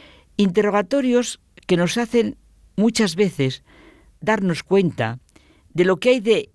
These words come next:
inauténtico en nuestra fe, de nuestros conformismos sociológicos, de los moralismos y de la superficialidad doctrinal, aunque esté tan prostituido esta palabra doctrinal,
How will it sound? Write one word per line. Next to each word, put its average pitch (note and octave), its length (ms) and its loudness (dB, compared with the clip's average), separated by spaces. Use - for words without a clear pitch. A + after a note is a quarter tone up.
inauténtico E3+ 960 0
en B2 120 2
nuestra A#2+ 360 -2
fe, A2+ 300 -6
de E3+ 140 0
nuestros F3+ 400 -2
conformismos G3+ 840 0
sociológicos, B2+ 960 -2
de D3+ 160 -2
los D#3+ 200 0
moralismos D#3 840 0
y F3+ 120 0
de F3 100 0
la F3 140 2
superficialidad E3 960 -4
doctrinal, E3 760 -2
aunque B2+ 240 -2
esté D3 200 -2
tan D3 200 -2
prostituido C3+ 640 -2
esta C3 200 -2
palabra A#2+ 420 -2
doctrinal, A#2 540 -4